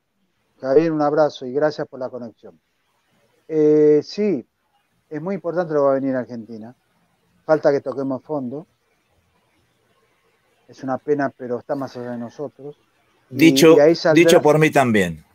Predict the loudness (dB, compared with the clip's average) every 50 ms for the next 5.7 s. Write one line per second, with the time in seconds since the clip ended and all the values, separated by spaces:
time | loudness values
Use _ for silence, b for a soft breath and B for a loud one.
0 | _ _ _ -12 -4 -2 -2 0 -2 -2 -4 -4 -4 -2 -2 -2 0 0 0 0
1 | 0 0 0 -2 -2 -4 -6 -6 -6 -6 -2 0 0 0 0 -2 -4 -4 -6 -6
2 | -6 -6 -8 -8 -10 -12 -12 -14 -16 -16 -18 -20 _ _ _ _ _ _ _ _
3 | _ _ _ _ _ _ _ -20 -18 -18 -16 -16 -18 -18 -18 _ _ _ _ _
4 | _ _ _ _ _ _ _ _ _ _ _ -20 -18 -18 -18 -16 -18 -18 -18 -20
5 | _ _ _ _ _ _ -20 -20 -20 -20 -20 -20 _ _